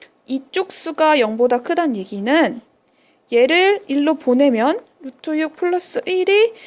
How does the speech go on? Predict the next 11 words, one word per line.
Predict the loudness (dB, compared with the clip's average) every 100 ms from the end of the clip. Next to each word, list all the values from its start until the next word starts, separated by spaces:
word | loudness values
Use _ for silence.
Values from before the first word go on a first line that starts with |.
| -20 _
영, | -10 -8 -10 _
삼보다 | -10 -8 -2 -2 2 2 0
크-, | -8 -16 _
미안, | -14 -10 -8 -8 -12
삼보다 | -16 -14 -10 -8 -6 -4 -4 -6 _ _ -20 -20 _ _ _ _ _ _ _
크단 | -4 0 2 2
얘기로 | 0 0
말해줄 | 2 2 0 -2
수 | -8
있죠. | -14 -12 -14 _ _ _ _ _ -4
에, | -2 -2